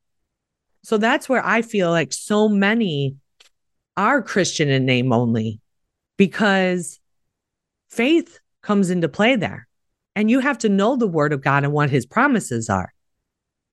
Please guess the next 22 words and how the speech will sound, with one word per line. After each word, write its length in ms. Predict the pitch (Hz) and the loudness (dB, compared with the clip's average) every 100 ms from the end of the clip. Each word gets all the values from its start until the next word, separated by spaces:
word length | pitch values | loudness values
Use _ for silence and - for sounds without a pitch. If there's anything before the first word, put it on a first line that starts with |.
| - | -2
And 100 | 190 | 0
he 100 | 185 | 0
tells 500 | - 233 330 370 226 | -2 -2 0 0 -2
us 200 | 127 - | -6 -4
that 320 | 135 123 120 _ | 0 0 -2 _
in 480 | 247 269 302 262 226 - | 0 2 2 -2 -4 -8
scripture. 640 | - 262 269 - - - _ _ _ _ _ _ _ _ _ _ | 2 4 4 4 -2 -4 _ _ _ _ _ _ _ _ _ _
And 220 | - 208 196 | -2 0 0
so 540 | 214 196 196 185 - _ _ _ - - - | 0 2 2 0 -4 _ _ _ -20 -10 0
I 120 | 208 | 0
question 480 | 208 226 - 165 139 | 4 2 2 0 0
that. 220 | 101 90 _ _ _ - _ _ | -2 -6 _ _ _ -20 _ _
Next 280 | 202 226 226 | 2 2 2
thing 280 | - 214 208 | 0 0 0
it 100 | 196 | 0
says, 200 | 202 190 | 0 0
"Because 340 | 190 190 196 | 0 0 0
there 120 | 170 180 | 0 -2
was 320 | 175 214 185 | 0 0 0
no 180 | 151 139 | 0 0
backup 460 | 127 110 - 101 | 2 0 0 -6
plan." 320 | - 104 95 | -2 -4 -4